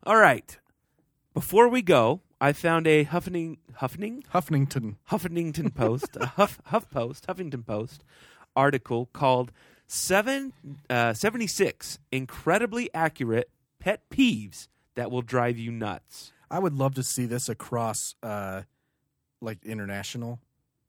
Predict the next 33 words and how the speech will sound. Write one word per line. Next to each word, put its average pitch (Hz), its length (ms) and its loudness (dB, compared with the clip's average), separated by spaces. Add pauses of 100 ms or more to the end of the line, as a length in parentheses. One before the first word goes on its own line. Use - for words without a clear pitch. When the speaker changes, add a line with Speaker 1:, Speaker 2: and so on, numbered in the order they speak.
(400)
Speaker 1:
Oh, 202 420 -8
yeah, 123 240 -8
you're 110 180 -10
right. 113 300 -4
Speaker 2:
boundaries, 123 560 -6
you 131 60 -4
know? 131 220 -4 (260)
Speaker 1:
There 117 160 -2
are 131 180 0
different, 131 600 -6
uh, 107 360 0 (320)
different 131 280 -10
cultures 135 480 -4
don't 143 260 -6
mind 139 280 -4
different 123 280 -4
Speaker 2:
Yeah, 107 40 -6
Speaker 1:
things. 113 440 -4
Speaker 2:
different 123 380 -10
peeves 120 320 -6
of 107 160 -12
pet. 110 220 -10 (520)
Speaker 1:
<laughs> 175 840 -10
Actually, 139 440 -10
well, 117 180 -8
I 139 120 -4
don't 143 80 -6
know. 123 120 -8
Some 175 200 -14
of 139 80 -8
these 120 240 -8
are 104 80 -12
pretty. 113 340 -12